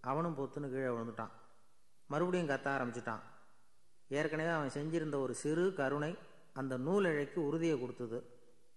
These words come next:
இப்போ அவன் செஞ்ச பாவம் அந்த நூல் இழையை வலுவிழக்க செஞ்சுட்டுது. அடுத்தவங்களும் வாழணுங்கிற எண்ணம் அவனுக்கு இருந்திருந்தா, இப்போ அவனும் கரையேறி வந்திருப்பான், மத்தவங்களும் சௌக்கியமா வந்து சேர்ந்திருப்பாங்க.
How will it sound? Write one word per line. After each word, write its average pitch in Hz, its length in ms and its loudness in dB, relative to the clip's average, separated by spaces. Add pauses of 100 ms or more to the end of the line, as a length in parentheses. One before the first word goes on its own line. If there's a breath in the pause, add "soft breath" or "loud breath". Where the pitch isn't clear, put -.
(260)
இப்போ 160 360 2
அவன் 170 180 4
செஞ்ச 160 320 2
பாவம் 147 500 2 (200)
அந்த 135 220 0
நூல் 165 280 2
இழையை 143 320 0 (300)
வலுவிழக்க 151 480 4
செஞ்சுட்டுது. 113 500 -6 (1300 soft breath)
அடுத்தவங்களும் 175 600 4
வாழணுங்கிற 156 580 2
எண்ணம் 160 280 2
அவனுக்கு 135 300 0
இருந்திருந்தா, 123 480 0 (920)
இப்போ 139 280 0
அவனும் 160 460 2 (200)
கரையேறி 151 320 4
வந்திருப்பான், 165 460 2 (580)
மத்தவங்களும் 180 520 4
சௌக்கியமா 143 360 2
வந்து 131 160 0
சேர்ந்திருப்பாங்க. 117 540 -2